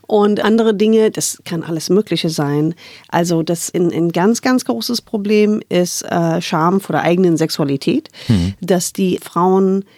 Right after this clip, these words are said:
Speaker 1: wirklich Probleme haben dann mit Sex und mit all diesen Dingen.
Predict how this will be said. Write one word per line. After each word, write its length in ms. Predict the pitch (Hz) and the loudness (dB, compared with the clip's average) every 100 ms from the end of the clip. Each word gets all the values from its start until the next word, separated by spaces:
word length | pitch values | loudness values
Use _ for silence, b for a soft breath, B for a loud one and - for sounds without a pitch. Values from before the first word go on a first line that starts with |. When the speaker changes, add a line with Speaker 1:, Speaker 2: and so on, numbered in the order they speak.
| b b | b b
Speaker 1:
wirklich 920 | 175 165 202 - 220 214 - - - | -8 -2 -2 0 -2 0 -4 -8 -12
Probleme 580 | - 185 165 180 226 202 | -4 0 2 2 2 0
haben 360 | 202 196 202 190 | 0 0 0 0
dann 300 | 175 180 - | 0 -2 -4
mit 380 | 170 165 180 - | -2 0 0 -4
Sex 460 | - - 226 247 - | -8 -2 -2 0 -2
und 80 | 190 | -2
mit 120 | 180 | 0
all 160 | 170 | -4
diesen 280 | 170 165 160 | -4 -2 0
Dingen. 360 | 151 202 269 | 2 2 2